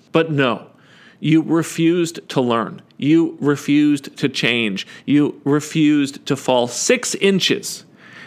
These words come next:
Because you refused to fall six inches at a time, you end up falling thirty feet.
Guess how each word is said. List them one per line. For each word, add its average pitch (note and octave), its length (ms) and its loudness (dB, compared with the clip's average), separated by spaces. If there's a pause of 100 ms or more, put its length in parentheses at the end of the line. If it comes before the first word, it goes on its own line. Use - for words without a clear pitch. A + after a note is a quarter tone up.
Because F3+ 580 0
you C3+ 160 0
refused C#3 560 2
to C3 60 0
fall A#2+ 260 2
six B3 340 0
inches F3+ 340 0
at C#3+ 140 2
a C#3 40 2
time, C3+ 540 -2
you C3+ 220 2
end C3+ 180 2
up C3 140 0
falling A#2+ 480 0
thirty A2+ 460 0
feet. - 440 -8